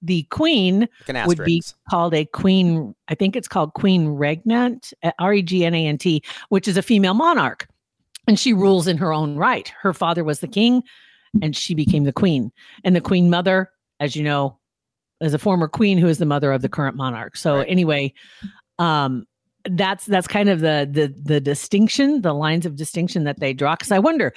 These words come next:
Speaker 1: if something happens to Charles, though, in my mind, I'm thinking it goes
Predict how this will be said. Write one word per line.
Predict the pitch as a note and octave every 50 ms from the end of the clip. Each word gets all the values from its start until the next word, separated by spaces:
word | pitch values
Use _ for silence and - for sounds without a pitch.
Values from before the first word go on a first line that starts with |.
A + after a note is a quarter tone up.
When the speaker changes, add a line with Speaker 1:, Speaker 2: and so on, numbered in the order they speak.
| - - - - _
Speaker 1:
if | - F#3+ F#3 F#3 - - _ _
something | - - - A#3+ G3+ - G3 E3
happens | C#3 F3 F#3+ G3+ - G3+ E3 D#3+ - -
to | - E3 - _ _ _ _ _ _ _
Charles, | - - - - A3+ A#3+ C#4+ D#4 C#4 G3+ F3+ D#3
though, | - E3+ C#3+ C3+ C3+ D#3 - - - - - _ _ _
in | - F#3+ F3 E3
my | D#3+ F#3+ C#4
mind, | D4+ D4 -
I'm | D#3+ E3+ D#3+
thinking | - A3+ C#4+ D#4 - F#4 F#4 C#4+
it | F#3+ D#3+
goes | D3 F3 D#3+ D#3 - -